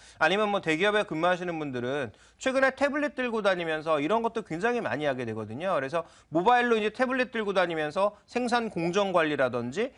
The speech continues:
재고 관리라든지 이런 것들을 하게 되고요. 더 우리가 이제 흔하게 볼 수 있는 것은 택배 서비스,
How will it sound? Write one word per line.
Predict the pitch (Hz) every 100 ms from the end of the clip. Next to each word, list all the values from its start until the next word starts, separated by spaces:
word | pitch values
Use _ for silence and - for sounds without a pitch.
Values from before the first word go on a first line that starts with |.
| - _
재고 | - 165 226
관리라든지 | 226 208 185 165 160 156
이런 | 151 208
것들을 | 208 202 185
하게 | 180 165
되고요. | 127 127 127 101 - _
더 | 202
우리가 | 233 254 247
이제 | 220 214
흔하게 | 233 269 262 247
볼 | 185
수 | 180 208
있는 | 190 165
것은 | 143 202 220 226 _ _ -
택배 | 269 - 262
서비스, | 240 202 156 - 123 107